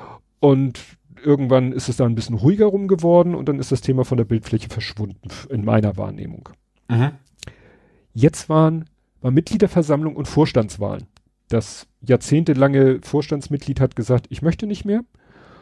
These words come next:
Speaker 2: Mhm.
Speaker 1: Und dann, äh, gab's einen Kandidaten und dann gab's kurzfristig noch einen zweiten Kandidaten, der dann auch zum Vorstandsvors-, oder zum Vorsitzenden des Vereins gewählt wurde,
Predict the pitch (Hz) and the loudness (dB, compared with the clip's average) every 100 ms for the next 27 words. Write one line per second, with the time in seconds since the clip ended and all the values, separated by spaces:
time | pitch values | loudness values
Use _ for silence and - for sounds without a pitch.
0 | - - 120 107 147 143 147 139 135 131 | -20 -8 -4 0 0 2 2 2 -2 -2
1 | 127 123 117 123 - - 123 113 120 113 | -2 0 0 0 -2 -12 -8 -2 0 0
2 | 110 127 - 202 131 139 156 151 - - | 2 2 0 -6 -2 0 2 0 -2 -14
3 | - - 294 - - 208 - 190 185 - | -6 -2 -2 -4 -6 -6 -6 -6 -4 -4
4 | 175 185 262 - 123 123 113 113 117 190 | -4 0 0 0 0 0 2 2 0 0
5 | 143 139 170 160 151 - - 151 151 - | 2 4 4 0 -2 -6 -8 -8 -8 -12
6 | - - 170 156 - 143 135 - - 147 | -16 -4 -4 -2 -4 -4 -4 -10 -6 -4
7 | 135 123 123 - 117 147 139 139 143 127 | -4 -4 -4 -6 -6 -4 -4 -4 -6 -6
8 | 123 - 127 131 - 135 208 113 104 110 | -6 -6 -4 -4 -2 0 0 0 -2 0